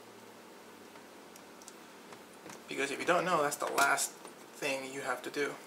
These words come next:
And if you decide to butt the connectors together before doing this, you're out of luck, because you can't put that heat shrink back on, and you're gonna have to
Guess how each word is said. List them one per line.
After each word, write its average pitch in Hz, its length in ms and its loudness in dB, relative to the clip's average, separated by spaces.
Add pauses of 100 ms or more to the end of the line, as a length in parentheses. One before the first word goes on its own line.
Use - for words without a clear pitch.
(1080)
And 131 220 0
if 127 160 -4
you 139 60 -2
decide 139 560 8
to 131 200 -2 (120)
butt 139 200 6
the 151 60 -2
connectors 143 500 2
together 135 480 4 (480)
before 175 320 6
doing 131 320 4
this, 180 360 4 (1080)
you're 170 240 10
out 185 160 12
of 170 80 8
luck, 226 320 6 (160)
because 151 880 2
you 143 60 -6
can't 156 380 0
put 156 240 0
that 147 220 6
heat 175 180 -2
shrink 143 240 0
back 135 180 8
on, 135 280 4
and 143 100 -4
you're 143 100 2
gonna 139 120 6
have 143 120 4
to 151 100 -2